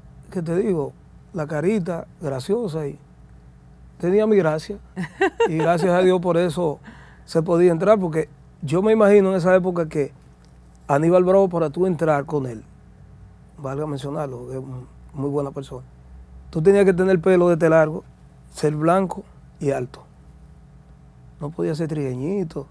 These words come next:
Speaker 1: era blanco y el pelo bueno. Si tú te fijas, en esa época todos los merengueros tenían, tenían una melena, porque eso era lo que exigía el grupo, a veces no el talento que pudiera tener.
Speaker 2: Wow, ¿qué t-, y de dónde tú crees que venía ese molde?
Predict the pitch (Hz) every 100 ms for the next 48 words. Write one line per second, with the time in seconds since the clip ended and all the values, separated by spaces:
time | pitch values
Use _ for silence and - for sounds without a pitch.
0 | - 160 196 165 151 190 226 196 185 -
1 | 156 139 151 143 127 117 135 - - -
2 | 151 143 175 196 196 190 202 - - -
3 | - - - - - 135 156 165 185 185
4 | 170 160 156 190 196 196 180 165 143 147
5 | 156 156 160 - - 143 147 143 139 156
6 | 185 - - - - - - - - -
7 | - - - 156 143 165 170 156 135 156
8 | 156 156 147 143 139 135 147 170 180 185
9 | - - - - - 143 143 151 180 180
10 | 156 160 160 151 175 208 - - - -
11 | 262 311 277 277 269 277 262 285 339 359
12 | 339 294 302 294 277 254 269 - 254 202
13 | 185 165 160 160 165